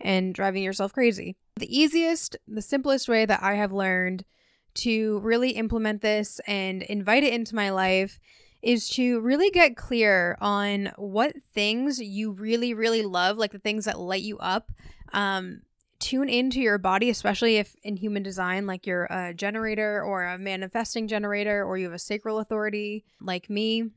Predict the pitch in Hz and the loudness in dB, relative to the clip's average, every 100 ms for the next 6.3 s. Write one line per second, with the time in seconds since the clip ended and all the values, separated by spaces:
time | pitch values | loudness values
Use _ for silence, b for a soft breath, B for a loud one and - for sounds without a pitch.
0 | _ 208 269 302 339 349 339 277 185 202 | _ -4 2 4 4 4 2 4 6 6
1 | 214 190 196 196 214 262 - 254 233 214 | 6 2 4 6 8 8 6 2 2 0
2 | - 220 202 202 202 196 196 196 - 208 | 0 0 0 -4 -2 -2 0 -4 -4 -4
3 | 208 196 185 180 180 180 190 175 - - | -2 -2 -2 -2 -6 -4 -2 -2 -4 -6
4 | 190 208 202 190 220 220 208 208 185 - | -6 -6 -8 -6 -6 -4 -4 -6 -10 -10
5 | - - - 220 220 202 208 196 190 196 | -10 -10 -2 0 0 -2 -2 -2 -4 -2
6 | 202 190 | 0 0